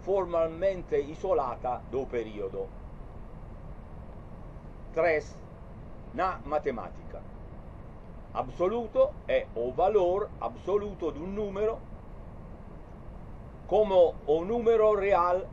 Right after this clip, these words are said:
relativo, sem sinal algébrico. Quatro,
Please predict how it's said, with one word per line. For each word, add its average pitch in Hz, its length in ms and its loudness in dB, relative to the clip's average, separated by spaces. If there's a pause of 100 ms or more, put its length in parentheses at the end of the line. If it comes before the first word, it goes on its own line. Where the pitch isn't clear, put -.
relativo, 151 760 0 (140)
sem 233 340 0
sinal 143 640 -2 (280)
algébrico. 123 720 -4 (2500)
Quatro, - 480 4